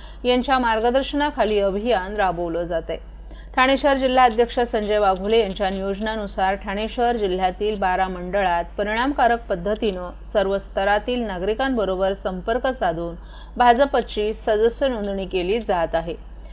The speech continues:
प्रत्येक बूथवर किमान दोनशे पन्नास सदस्य नोंदणीचं लक्ष ठेवण्यात आले. भाजप सदस्यत्व अभियानांतर्गत आज रेल्वे स्टेशन बाहेरील सॅटिस पुलाखाली रेल्वे प्रवाशांबरोबर युवा वर्ग आणि महिलांना भाजपाचे प्राथमिक सदस्य करण्यासाठी अभियान राबवलं,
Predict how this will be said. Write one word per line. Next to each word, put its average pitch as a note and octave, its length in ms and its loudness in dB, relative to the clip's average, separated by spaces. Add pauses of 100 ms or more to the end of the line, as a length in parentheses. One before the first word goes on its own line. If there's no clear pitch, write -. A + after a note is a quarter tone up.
(160)
प्रत्येक C#4+ 480 4
बूथवर B3 420 2
किमान G#3+ 360 -2
दोनशे G3+ 280 -2
पन्नास G#3 440 -2
सदस्य A3 380 0
नोंदणीचं F#3+ 560 -2
लक्ष G3 400 0 (200)
ठेवण्यात E3+ 380 -4
आले. E3 160 2 (600)
भाजप B3+ 380 8
सदस्यत्व A#3 680 2
अभियानांतर्गत G3 1120 2
आज G3 200 2
रेल्वे G#3 320 4
स्टेशन B3+ 400 -4
बाहेरील G3 420 0
सॅटिस A3+ 480 0
पुलाखाली G#3+ 760 0
रेल्वे G3 300 2
प्रवाशांबरोबर G#3 920 2
युवा G#3 320 4
वर्ग B3 240 2
आणि B3 240 -2
महिलांना F3+ 640 -2 (400)
भाजपाचे A3+ 640 4
प्राथमिक A#3 540 0
सदस्य A3+ 440 0
करण्यासाठी F#3+ 640 -2
अभियान F#3+ 560 -4
राबवलं, F3+ 460 0